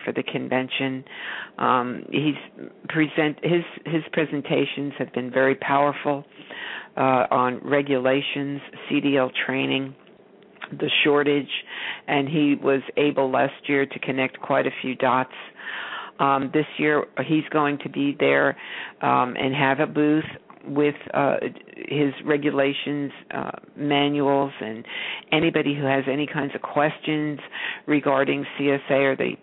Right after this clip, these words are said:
their P S B, they could be sure that he's always willing, uh, to help drivers. Also there this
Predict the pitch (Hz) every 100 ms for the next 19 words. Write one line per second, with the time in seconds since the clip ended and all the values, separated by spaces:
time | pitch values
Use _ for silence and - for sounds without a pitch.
0 | - 139 120 - 139 135 - 139 139 127
1 | 120 123 131 - - 139 135 120 120 -
2 | - - - - 165 - 147 165 165 139
3 | 139 139 139 131 - 135 131 - 139 135
4 | 127 - 139 135 127 123 - - 151 160
5 | 156 147 135 135 131 123